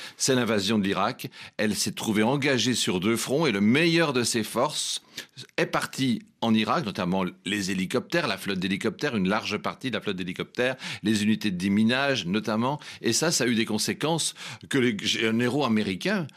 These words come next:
ont mis en garde en disant : « Mais attention, on va se battre sur deux fronts et le meilleur de nos forces s'en va. » Donc, faut pas s'attendre à des miracles. Et évidemment, la décision étant politique, on ne les a pas écoutés.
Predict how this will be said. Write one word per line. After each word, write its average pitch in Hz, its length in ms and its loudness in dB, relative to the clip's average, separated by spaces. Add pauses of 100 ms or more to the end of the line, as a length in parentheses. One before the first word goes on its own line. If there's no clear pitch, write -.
(120)
ont 110 140 2
mis 180 180 6
en 120 140 4
garde 214 360 2
en 107 60 0
disant : « 107 200 0
Mais 131 100 0
attention, - 520 -2
on 104 120 0
va 127 140 0
se 113 100 -2
battre 143 180 -2
sur 101 220 -2
deux 113 140 2
fronts 214 300 0
et 175 60 4
le 131 80 2
meilleur 180 340 4
de 147 100 -2
nos 139 140 0
forces - 320 -2
s'en 143 200 -2
va. » 127 260 0 (300)
Donc, 185 200 2
faut 127 140 -2
pas 143 160 0
s'attendre 143 360 0
à 120 40 0
des 117 140 2
miracles. 151 420 0
Et 104 240 -4
évidemment, 101 500 0 (500)
la 104 100 0
décision 104 400 0
étant 92 180 -4
politique, 95 560 -4
on 90 60 0
ne 87 60 -2
les 87 120 -4
a 85 60 -2
pas 92 180 -4
écoutés. 85 440 -10